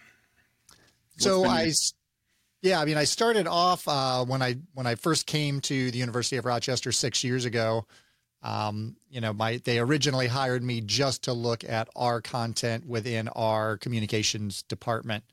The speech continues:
Speaker 2: Um, and after the first year, we had doubled our organic traffic to our news center. We had, uh,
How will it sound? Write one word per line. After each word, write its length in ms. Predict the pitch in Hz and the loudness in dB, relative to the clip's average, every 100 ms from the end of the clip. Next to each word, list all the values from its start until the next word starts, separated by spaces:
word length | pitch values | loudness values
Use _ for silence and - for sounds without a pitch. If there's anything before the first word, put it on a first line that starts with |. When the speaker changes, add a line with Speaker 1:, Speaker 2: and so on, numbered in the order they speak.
| _ _ _ _ | _ _ _ _
Speaker 2:
Um, 440 | 110 101 104 107 107 _ - | -6 -4 -4 -6 -12 _ -6
and 180 | 123 120 | -2 -2
after 260 | 123 - | -2 0
the 100 | 120 | -2
first 280 | - 127 - | 0 -2 0
year, 240 | 131 123 | 2 2
we 220 | 120 120 113 | 0 0 2
had 320 | 113 107 98 | 0 -2 -2
doubled 420 | 120 113 113 113 | -2 2 0 0
our 400 | 120 113 113 113 | 0 0 0 -2
organic 440 | 120 104 120 113 | -4 -2 -2 -2
traffic 420 | - 123 110 113 - | -2 -2 0 -4 -4
to 120 | 120 | -4
our 120 | 113 | -2
news 260 | 175 170 - | 0 0 0
center. 480 | 170 151 147 143 - - _ _ _ | 0 0 0 -2 -6 -20 _ _ _
We 180 | 127 120 | -8 -2
had, 460 | 117 110 107 107 117 | 0 0 0 -2 -4
uh, 520 | 110 107 110 117 | -4 -4 -4 -6